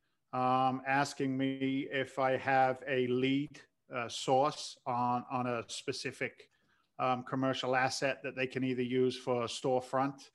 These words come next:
Um, you know, I, I wonder, I'm sober thirty years, so I, I can't even price,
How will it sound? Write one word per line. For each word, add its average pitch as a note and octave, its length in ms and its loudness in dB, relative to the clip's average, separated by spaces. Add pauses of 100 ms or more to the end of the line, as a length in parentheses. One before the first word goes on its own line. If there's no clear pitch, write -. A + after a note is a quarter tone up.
(460)
Um, B2+ 600 0 (920)
you D#3+ 80 -2
know, D#3+ 180 6
I, E3+ 200 8 (100)
I F3+ 160 10
wonder, E3 720 8 (960)
I'm F3 160 4
sober E3+ 400 6
thirty D3+ 520 2
years, C#3+ 340 4
so C3+ 280 4
I, D3 120 2 (140)
I D3+ 40 4
can't D3+ 280 4
even C3+ 200 2
price, D3+ 500 4